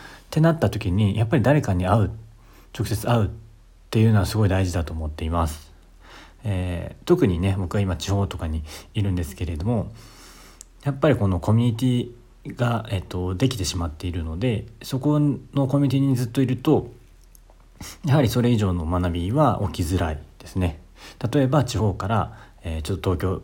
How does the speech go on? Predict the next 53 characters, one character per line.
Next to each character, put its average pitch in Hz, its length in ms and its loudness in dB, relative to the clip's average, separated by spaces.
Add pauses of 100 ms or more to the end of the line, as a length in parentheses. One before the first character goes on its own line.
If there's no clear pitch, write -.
と - 80 -14
か 73 320 -4
都 95 100 -2
心 101 300 2
に、 156 240 2 (320)
え 78 240 -8
ー、 107 80 0
行 - 20 -6
っ - 40 -8
て、 98 680 0 (180)
面 101 200 4
白 135 160 4
い 107 60 4
と 101 100 -2
こ 90 80 -2
ろ 85 60 0
を - 20 -2
見 92 120 2
に 92 100 2
行 82 80 -2
く 92 100 -2
で 87 60 -2
も 80 120 -6
い 101 120 -4
い 85 40 -4
で 82 60 -8
す - 80 -10
し、 127 440 0 (400)
え 82 120 -8
ー 78 40 -6
と、 78 640 -6 (640)
会 107 120 4
い 107 40 2
た 113 120 4
い 82 40 4
人 76 140 -4
に 90 60 -4
会 87 200 -2
う 78 60 -8 (200)
で 131 60 4
も 110 120 4
い 110 40 2
い - 40 2
と 98 80 -2
思 92 80 -2
う - 20 -2
ん 87 40 -4
で 85 100 -4
す - 80 -12
け 82 80 -8
れ 80 80 -8
ど 85 100 -6
も、 110 220 -2